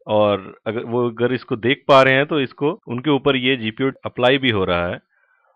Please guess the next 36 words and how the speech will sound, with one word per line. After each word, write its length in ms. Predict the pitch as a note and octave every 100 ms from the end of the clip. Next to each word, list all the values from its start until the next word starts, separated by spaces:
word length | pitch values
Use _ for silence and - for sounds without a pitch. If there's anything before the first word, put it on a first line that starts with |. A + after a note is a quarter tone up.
| _
और 80 | A2+
अगर 160 | C#3 E3+
आप 120 | F3
चाहते 300 | D3+ C#3+ D3
हैं 180 | F3 F3+
कि 140 | E3 E3+
ऑथेंटिकेटेड 720 | C#3+ C3 C3+ E3 D#3+ E3+ E3
यूजर्स 360 | C#3 D#3 D3+
पे 160 | - D#3+
ना 120 | D#3+
होके 260 | D#3 C#3+ D#3
किसी 220 | D#3+ F3
पर्टिकुलर 460 | - D3 E3 E3
ग्रुप 360 | C#3+ G#2+ A#2+ D3 -
के 60 |
ऊपर 300 | F3+ D3+ D3
डिप्लॉय 360 | C3+ B2 B2 B2
होए, 200 | A2+ B2 - _ _ _ _
तो 80 | C#3+
आप 300 | C3+ C3 D#3
उसको 320 | D3+ - D#3
यहाँ 400 | C#3+ A#2+ C3 D3 C3+
पे 380 | A#2 C#3 _ _ _ -
ऐड 200 | C3 D3+
करवा 280 | C#3 A2+ G#2+
सकते 280 | A#2 -
हैं 80 | B2+
और 200 | D3 C3
इस 140 | D#3 -
ऑथेंटिकेटेड 720 | B2+ A#2 A#2+ C3 B2 A2+ A#2
यूजर्स 280 | G#2+ F#2+ G2
को 140 | - D#3+
रिमूव 280 | C#3 C3
करवा 320 | C3 G2 F2 E2+
सकते 320 | F#2+ - F#2+
हैं। 200 | F2